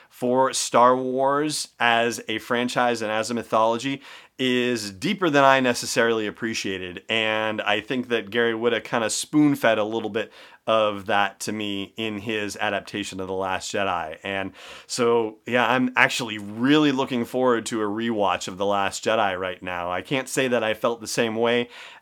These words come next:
after The Force Awakens read. And again,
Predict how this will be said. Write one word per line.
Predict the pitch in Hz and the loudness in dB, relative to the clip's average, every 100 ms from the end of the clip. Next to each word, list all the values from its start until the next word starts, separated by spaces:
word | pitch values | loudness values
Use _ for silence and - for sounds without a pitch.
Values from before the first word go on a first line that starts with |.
| - | 0
after | 110 107 120 107 107 | 2 0 -2 -2 -2
The | 98 | -4
Force | 90 117 110 | -4 -2 -2
Awakens | 104 131 143 170 151 | 0 0 2 2 2
read. | 143 151 147 147 - - - - | 2 4 4 2 -4 -20 -20 -6
And | 113 107 101 | -4 -4 0
again, | 139 175 123 | 6 6 4